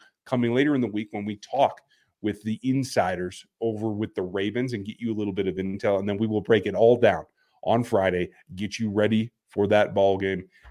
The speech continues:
It's gonna be a lot of fun. We appreciate you guys being with us this week. Thank you for everyone who came out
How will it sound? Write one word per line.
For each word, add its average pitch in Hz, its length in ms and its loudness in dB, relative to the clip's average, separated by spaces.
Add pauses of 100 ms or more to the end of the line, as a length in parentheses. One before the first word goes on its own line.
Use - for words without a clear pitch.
(140)
It's - 120 -10
gonna 147 180 6
be 165 80 10
a 165 60 12
lot 147 180 10
of 131 80 -2
fun. 135 240 8
We 127 100 6
appreciate 143 400 0
you 123 80 -4
guys 127 240 4
being 120 260 2
with 120 200 0
us 107 160 -4
this 104 260 -10
week. 113 220 -4
Thank 143 200 0
you 151 120 -6
for 147 260 -4
everyone 120 560 4
who 98 60 -10
came 95 300 -6
out 82 200 -6